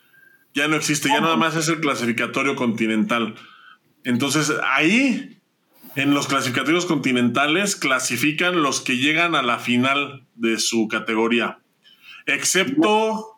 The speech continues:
Speaker 1: si eres de Oceanía, porque, pues, nadie quiere a los de Oceanía, ellos sí tienen que ganar.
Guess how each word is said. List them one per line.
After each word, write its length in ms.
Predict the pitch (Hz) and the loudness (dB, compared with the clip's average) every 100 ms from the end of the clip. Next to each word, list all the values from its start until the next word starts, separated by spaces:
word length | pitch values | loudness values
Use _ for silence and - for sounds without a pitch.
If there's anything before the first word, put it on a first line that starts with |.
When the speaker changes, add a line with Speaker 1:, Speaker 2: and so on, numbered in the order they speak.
| _ | _
Speaker 1:
si 360 | - - 135 143 | -10 -4 0 2
eres 200 | 160 151 | 2 2
de 100 | 147 | 0
Oceanía, 500 | 135 131 151 180 175 | 0 0 0 0 -2
porque, 240 | 151 - | -4 -4
pues, 180 | 98 110 | -4 -2
nadie 240 | 139 143 | 0 -2
quiere 180 | 131 143 | -2 -2
a 20 | 131 | 0
los 160 | 117 | 0
de 60 | 110 | -2
Oceanía, 460 | 120 120 139 160 | 0 0 0 0
ellos 220 | 151 151 - | 0 0 0
sí 80 | |
tienen 220 | 147 139 127 | -2 -2 -2
que 100 | 117 | -2
ganar. 360 | 113 104 - | -2 -4 -8